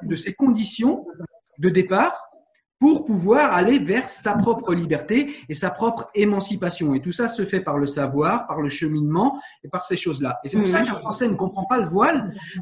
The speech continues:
Speaker 1: parce qu'il se dit, mais justement, en fait, ça, c'est une aliénation sexiste. Alors, on a compris pourquoi toi, tu ne le vois pas du tout comme ça. Et, euh, j'entends et je
Speaker 2: Mhm.
Speaker 1: respecte ce que tu dis. Mais du coup, un Français, lui, se dit, c'est une aliénation, euh, sexiste, puisque ça s'impose qu'aux femmes.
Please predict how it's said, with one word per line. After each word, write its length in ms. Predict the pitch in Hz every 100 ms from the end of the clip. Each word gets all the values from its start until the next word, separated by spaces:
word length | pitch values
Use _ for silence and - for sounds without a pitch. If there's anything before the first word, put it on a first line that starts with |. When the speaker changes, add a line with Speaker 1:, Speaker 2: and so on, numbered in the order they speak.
| -
Speaker 1:
parce 180 | - -
qu'il 240 | - 320 196
se 140 | 208
dit, 380 | 190 294 359 - _ _ _ _
mais 140 | 175 190
justement, 480 | 180 262 262 240 294
en 80 | 240
fait, 160 | 208 -
ça, 120 | 262
c'est 240 | 214 190
une 100 | 180
aliénation 440 | 180 180 170 160 170
sexiste. 500 | - 160 - 330 349
Alors, 180 | 139 139
on 60 | 156
a 60 |
compris 300 | 156 214 240
pourquoi 400 | 226 185 190 180
toi, 280 | 175 196 196
tu 280 | 190 165 151
ne 120 | 147
le 180 | 139 131
vois 220 | 135 131
pas 140 | - -
du 240 | 143 214
tout 140 | 233 -
comme 180 | 156
ça. 300 | 147 151 226 - - - -
Et, 180 | 135 143
euh, 200 | 139 135
j'entends 360 | 127 202 202 220
et 40 | 170
je 60 | 165
Speaker 2:
Mhm. 60 |
Speaker 1:
respecte 280 | 175 240 - -
ce 100 | -
que 80 | 135
tu 140 | 156
dis. 260 | 190 330 320 - - - -
Mais 100 | 190
du 140 | 233
coup, 180 | 339 320
un 60 |
Français, 300 | 214 254 285 277
lui, 160 | 262
se 60 | 185
dit, 140 | 262
c'est 180 | - 196
une 100 | 202 190
aliénation, 840 | 196 180 170 - - 208 196 190
euh, 760 | 147 139 135 139 135 127 123 120 117 _ _ _ _ _ _
sexiste, 520 | - 170 - 320 -
puisque 240 | 147 -
ça 140 | 135 135
s'impose 340 | 135 127 139
qu'aux 140 | - 180
femmes. 300 | 277 359